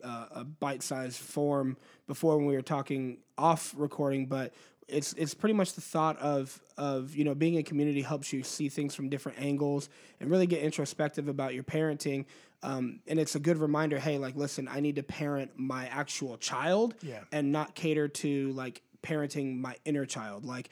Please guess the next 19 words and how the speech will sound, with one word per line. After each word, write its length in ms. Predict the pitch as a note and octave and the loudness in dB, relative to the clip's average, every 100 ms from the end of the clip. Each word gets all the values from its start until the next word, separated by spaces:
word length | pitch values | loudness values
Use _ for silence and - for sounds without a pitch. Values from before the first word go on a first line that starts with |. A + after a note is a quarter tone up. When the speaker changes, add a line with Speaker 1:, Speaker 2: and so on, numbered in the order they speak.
| - | -14
Speaker 2:
Yeah. 140 | C#3 A2+ | -12 -6
Speaker 1:
I'm 160 | D3+ E3 | 2 4
not 180 | F3 E3 | 4 4
gonna 160 | D#3+ | 0
parent 300 | D3 D#3+ D3+ | 0 0 0
my 200 | C#3 C#3+ C#3 | 2 0 0
kid 340 | - D3 C#3+ - | 0 2 0 -4
h-, 80 | - - _ | -8 -10 _
how 360 | - C3+ A2+ G2 _ _ | -4 -4 -4 -10 _ _
I 340 | A2+ B2+ E3 G3+ | -4 2 4 6
need 340 | G#3+ A3 G3+ | 4 2 0
to 120 | A3+ | 0
be 500 | G#3 A3 G#3+ G#3+ G#3+ - | 0 0 2 0 -2 2
or 120 | E3+ | 2
needed 320 | F3+ F#3+ F#3+ | 4 2 2
to 60 | F#3 | 0
be 160 | F#3+ F#3 | -2 -2
parented, 560 | G3 G3 F#3+ G3+ F#3+ | 0 2 2 0 0
Speaker 2:
Yeah, 120 | D3 | -2